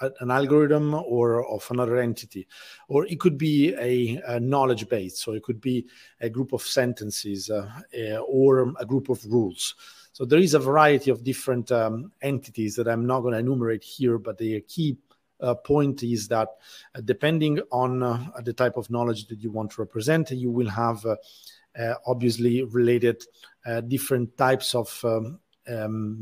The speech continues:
meta information to, uh, render. And then, uh,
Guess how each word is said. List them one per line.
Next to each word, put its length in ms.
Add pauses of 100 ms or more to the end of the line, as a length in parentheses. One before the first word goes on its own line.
(180)
meta 240
information 760
to, 520 (180)
uh, 140
render. 420 (440)
And 160
then, 240
uh, 240